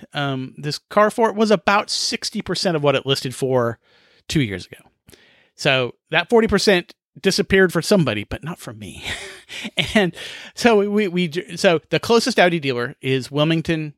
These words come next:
North Carolina. It's about ninety miles away. We drive up there on a Saturday, and they had two twenty twenty-one e-trons. They were within, they were both the same model year.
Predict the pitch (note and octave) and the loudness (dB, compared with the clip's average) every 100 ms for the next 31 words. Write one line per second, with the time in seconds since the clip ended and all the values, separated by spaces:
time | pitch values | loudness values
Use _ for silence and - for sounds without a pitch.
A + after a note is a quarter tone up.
0 | _ _ C3+ B2+ - G2+ - - _ - | _ _ -8 -8 -6 -8 -10 -16 _ -4
1 | A3+ G3+ E3+ E3+ E3+ D#3+ D3+ D3+ D3+ - | -2 0 0 0 0 0 0 -2 -2 -8
2 | - _ _ _ _ _ _ _ _ - | -14 _ _ _ _ _ _ _ _ -10
3 | D3 C#3 D#3 F3 F#3 F#3 E3 E3+ - G2+ | -6 2 4 4 4 4 2 2 -2 -6
4 | - A#2+ _ _ - - - - - - | -10 -18 _ _ -20 -20 -20 -20 -20 -20
5 | - - - _ - E3+ D#3+ D#3 D3 - | -20 -20 -20 _ -2 2 2 0 -4 -10
6 | - D3+ C#3 B2 - - F3 G3 A3 B3 | -4 -2 -2 -4 -6 -4 -4 -4 -6 -8
7 | - _ - F#3+ F#3+ G#3+ G3 E3+ E3 - | -10 _ -4 -2 0 0 0 0 -2 -6
8 | D#3 - - - - _ _ E3 D#3+ F3 | -8 -6 -10 -12 -20 _ _ 2 2 2
9 | F3 F#3+ B3+ B3+ B3+ B3+ - _ _ _ | 0 -2 0 0 0 -4 -10 _ _ _
10 | E3+ F3 C3+ A#3+ C#4 - B3 A3 G#3+ G3+ | 2 2 4 2 2 0 4 4 4 2
11 | F3 F3+ | 2 0